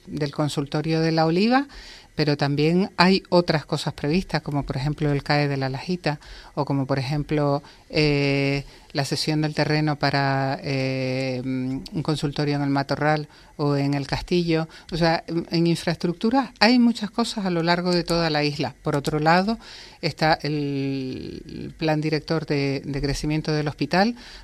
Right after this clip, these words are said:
porque, eh, yo, yo sí creo que en, en esta legislatura, o por lo menos lo que llevan de legislatura,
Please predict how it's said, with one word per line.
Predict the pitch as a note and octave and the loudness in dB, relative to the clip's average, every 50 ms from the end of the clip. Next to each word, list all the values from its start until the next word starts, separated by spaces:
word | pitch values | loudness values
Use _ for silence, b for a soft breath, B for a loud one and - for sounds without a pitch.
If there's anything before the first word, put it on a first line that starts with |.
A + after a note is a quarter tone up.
| B | B
porque, | - E3 D#3 - - - D#3 D3+ D3 D3 C#3+ - - | -2 -2 -2 -2 0 0 2 2 2 2 -2 -4 -4
eh, | - D#3+ D3+ C#3+ C#3+ C#3+ | -2 0 0 2 0 0
yo, | D3 E3+ E3+ E3+ - - - - - | 0 0 -2 -2 -4 -16 -20 -6 -4
yo | G3+ E3+ - G#3+ - - - - | -4 0 0 0 -2 -2 -10 -8
sí | - - - - A3 - | -6 -4 0 0 0 2
creo | - G3+ G3+ G3+ F#3+ F#3 E3+ D#3+ - | 4 4 6 6 6 6 4 2 0
que | - - D#3+ D#3 D3+ D#3+ - - | 0 0 2 2 2 0 -2 -2
en, | D#3+ D#3 D3+ D3+ D3+ D3 D3+ D3+ D#3 - | -2 -2 0 -2 -2 -2 -2 -4 -4 -4
en | D3+ D3+ D3+ D#3 | -4 -2 0 0
esta | D#3+ D#3 - - G3 F#3+ F#3+ F#3+ F#3+ F#3 | -2 -2 -2 -2 0 2 2 2 2 2
legislatura, | F#3 F3 E3 D3 E3+ E3 - D#3+ D3 D3 F#3 G#3 A#3 A3+ F3+ | 0 0 -2 -2 -2 -4 -4 -4 -4 -2 0 0 0 0 0
o | |
por | - - D3+ | -2 -2 -2
lo | D3+ | -2
menos | D3 D#3 D#3+ E3+ F3 | -2 0 0 0 0
lo | F3+ E3+ | 0 -2
que | F3 E3+ | 0 0
llevan | E3+ E3+ E3+ E3+ E3+ | 0 0 0 0 0
de | E3+ E3 | 0 0
legislatura, | E3 E3 D3+ D3+ E3 D#3 D#3 E3 D#3+ D#3 F3 F3 F3+ G3+ G#3+ | 0 -2 -2 -2 -4 -2 -2 -2 -2 0 2 4 4 4 2